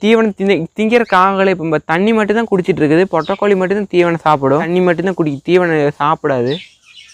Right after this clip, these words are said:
இது எப்படி தீவனம் சாப்பிடலைன்னா அப்படியே தண்ணி மட்டும் குடிச்சிட்டு அப்படியே இருக்கும். ஒரு அளவுக்கு நல்லா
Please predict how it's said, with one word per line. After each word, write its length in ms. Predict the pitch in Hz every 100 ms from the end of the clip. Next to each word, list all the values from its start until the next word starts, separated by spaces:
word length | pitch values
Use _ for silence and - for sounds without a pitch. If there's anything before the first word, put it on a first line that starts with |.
| - - - - - - - - - - - - _ 92 _ _ _ _ _ - - - _ _ _ _ _ -
இது 100 | 151
எப்படி 180 | 185 190 196
தீவனம் 340 | 226 233 226
சாப்பிடலைன்னா 600 | 196 208 214 214 208 233 262 269 - -
அப்படியே 240 | 165 202 190
தண்ணி 200 | 175 190 190
மட்டும் 220 | 180 208
குடிச்சிட்டு 300 | 196 - 196
அப்படியே 240 | 156 180 170
இருக்கும். 300 | 156 156 165 247 - _ -
ஒரு 120 | 175 175
அளவுக்கு 320 | 208 247 226
நல்லா 140 | 214